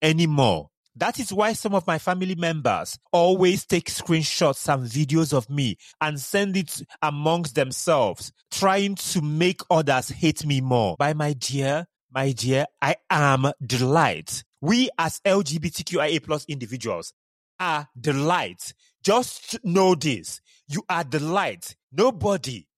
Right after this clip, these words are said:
absolutely nobody is going to be able to dim your light. They may delay it for you, depending on your situation and where you are in life, but they will never, ever do it forever. So I am telling you right now, you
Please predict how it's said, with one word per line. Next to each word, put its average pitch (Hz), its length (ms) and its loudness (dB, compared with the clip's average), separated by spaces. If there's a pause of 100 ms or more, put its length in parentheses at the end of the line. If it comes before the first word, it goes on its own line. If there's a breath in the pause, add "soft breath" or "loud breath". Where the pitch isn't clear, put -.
(120)
absolutely 269 800 2
nobody 160 880 2 (200)
is 170 160 -2
going 190 240 2
to 160 80 -10
be 135 160 -8
able 147 240 -2
to - 120 -8
dim 139 280 -2
your 110 160 2
light. 101 480 -2 (240)
They 180 180 2
may 180 220 0
delay 151 600 -2
it 220 140 -6
for - 200 -6
you, 139 540 -2 (160)
depending 202 440 -2
on 175 80 0
your 143 100 0
situation 131 720 -2 (220)
and 170 200 -2
where 190 140 2
you 165 260 -2
are 160 200 0
in 123 200 -4
life, 131 400 -4 (280)
but 170 180 2
they 208 160 0
will 196 300 0
never, 135 880 -2 (100)
ever 139 320 0
do 135 240 -2
it 143 140 -4
forever. 104 440 -2 (320)
So 185 240 2
I 170 160 -2
am 160 140 -6
telling 220 560 -2
you 196 240 -2
right 175 240 0
now, 123 460 -2
you 226 320 4